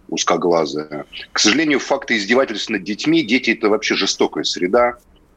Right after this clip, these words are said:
а они присутствуют. И то, что государство или учителя, или воспитатели не следят за насилием в детской среде, это ещё было показано в великолепном фильме Ролана Быкова «Чучело»,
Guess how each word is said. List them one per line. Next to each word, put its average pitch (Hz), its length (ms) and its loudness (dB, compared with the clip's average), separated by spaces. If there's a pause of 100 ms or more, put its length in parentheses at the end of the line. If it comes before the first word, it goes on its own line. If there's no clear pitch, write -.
(220)
а 92 220 4
они 110 180 2
присутствуют. 71 840 -6
И 90 200 0
то, 107 180 2
что 104 180 0
государство 107 680 2
или 95 120 2
учителя, 98 640 2
или 95 160 2
воспитатели 92 840 -2 (280)
не 104 140 2
следят 127 640 0 (240)
за 87 460 2
насилием 90 640 -4 (460)
в - 140 -10
детской 87 380 0
среде, 123 560 2 (580)
это - 200 -4
ещё 98 200 2
было 95 180 4
показано 101 480 -2
в 87 40 -4
великолепном 98 480 0
фильме 92 320 0
Ролана 92 340 2
Быкова 87 380 -6
«Чучело», 78 520 -2